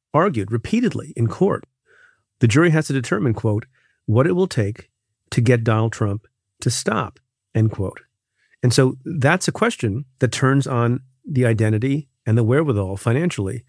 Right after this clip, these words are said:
of the defendant in the case, Donald Trump. And so in a related argument, again and again and again, E. Jean Carroll's lawyers pushed the point about how Donald Trump is no ordinary defendant with ordinary means.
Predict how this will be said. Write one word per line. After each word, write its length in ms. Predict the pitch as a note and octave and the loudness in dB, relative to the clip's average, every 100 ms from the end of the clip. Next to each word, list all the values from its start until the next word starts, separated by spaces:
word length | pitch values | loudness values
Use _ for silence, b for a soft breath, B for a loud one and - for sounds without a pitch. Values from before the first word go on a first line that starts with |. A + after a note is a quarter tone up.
| b b b _ | b b b _
of 60 | A2 | 2
the 60 | |
defendant 440 | A2 G#2 A2+ G#2+ - | 4 4 2 0 0
in 100 | C3 | -2
the 60 | |
case, 440 | B2+ - - - - _ _ | -2 -4 -4 -8 -14 _ _
Donald 260 | G#2+ A2 A2 | 0 2 2
Trump. 280 | F3+ - - _ _ _ _ _ _ | -2 -4 -10 _ _ _ _ _ _
And 140 | A2+ | 2
so 160 | - B2+ | 4 2
in 80 | A#2 | 2
a 60 | A2+ | 2
related 320 | B2 F3+ C#3+ | 2 0 0
argument, 420 | G#2 F#2 G2 - - _ b b - | -2 -4 -6 -8 -14 _ b b -6
again 360 | A2+ A#2+ C#3+ | 0 2 2
and 180 | D3+ B2+ | 2 2
again 200 | A#2+ B2 | 2 0
and 120 | A#2+ | 0
again, 420 | A2+ F2+ F#2+ G2+ G#2 b b b b - | -2 -2 -4 -6 -10 b b b b 2
E. 80 | |
Jean 200 | B2+ C#3+ | 4 4
Carroll's 300 | B2 D3 C3+ | 2 0 0
lawyers 280 | D3+ F#3+ C3+ | 0 0 -2
pushed 340 | - - D3 - | -4 -2 -2 0
the 60 | |
point 320 | B2 G3+ D#3 - _ _ _ | -2 -2 -2 -6 _ _ _
about 160 | A#2 A2 | 0 2
how 80 | |
Donald 280 | A2+ A#2+ C#3 | 2 2 0
Trump 320 | - G3 A#2+ _ b b b - | -2 -4 -6 _ b b b 0
is 100 | A#2 | 2
no 100 | C3 | 4
ordinary 400 | C#3 D3+ C#3+ B2 | 4 2 4 2
defendant 460 | A2 - A#2+ C#3+ - b b b | 0 -2 -2 -2 -6 b b b
with 140 | B2+ | 0
ordinary 460 | - B2 A#2+ B2+ B2+ | 2 2 4 2 2
means. 520 | D#3 F#3 A2 - - | 0 -4 -8 -12 -18